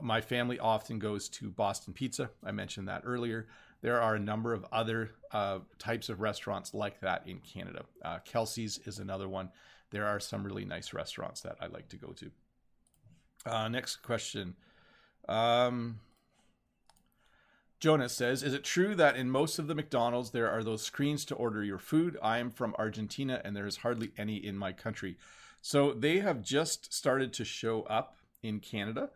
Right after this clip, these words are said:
uh, and we call them a kiosk or a screen. You could call it a screen as well. Um, most McDonald's do have them now. Um, sometimes I feel like it's slower for me to order using one of those, but you can also just order on your phone,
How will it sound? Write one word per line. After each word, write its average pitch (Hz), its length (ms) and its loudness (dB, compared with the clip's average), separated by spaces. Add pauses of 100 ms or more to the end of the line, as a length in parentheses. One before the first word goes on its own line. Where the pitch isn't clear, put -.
(360)
uh, 107 220 2
and 117 140 -2
we 117 80 0
call 127 220 6
them 120 120 0
a 110 60 -2
kiosk 131 680 6
or 110 180 0
a 104 40 -2
screen. 113 640 -4
You 107 140 -6
could 123 140 -8
call 104 200 2
it 101 80 -2
a 104 40 -6
screen 101 340 -6
as 95 180 -6
well. 92 300 -4 (340)
Um, 113 320 2
most 131 400 2
McDonald's 110 640 0
do 110 280 -4
have 98 280 0
them 92 180 -6
now. - 220 -8 (160)
Um, 95 240 -2 (360)
sometimes 175 600 4
I 123 160 2
feel 127 300 -2
like 110 240 2
it's 110 200 -8
slower 131 760 2 (280)
for 117 140 -6
me 113 160 0
to 117 120 -6
order 110 300 -2
using 104 380 -4
one 98 100 -4
of 87 140 -6
those, 113 320 -2 (360)
but 123 120 2
you 135 100 4
can 135 140 0
also 139 340 2
just 135 300 -4
order 113 320 2
on 107 120 0
your 101 120 -4
phone, 113 500 -4